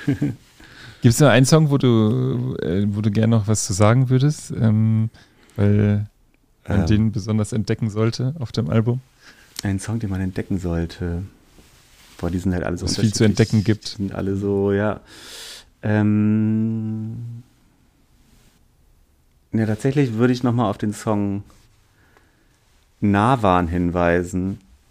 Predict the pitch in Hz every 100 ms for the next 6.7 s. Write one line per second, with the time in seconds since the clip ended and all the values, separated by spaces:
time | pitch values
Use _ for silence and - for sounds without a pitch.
0 | _ _ _ _ _ _ _ _ _ 101
1 | 95 92 95 98 98 98 98 - _ _
2 | - 120 _ _ _ - 110 107 98 101
3 | 117 135 98 92 92 87 98 90 82 92
4 | - 95 92 98 95 95 98 - 113 98
5 | 98 98 - 107 101 101 101 101 98 107
6 | 104 104 104 101 104 104 104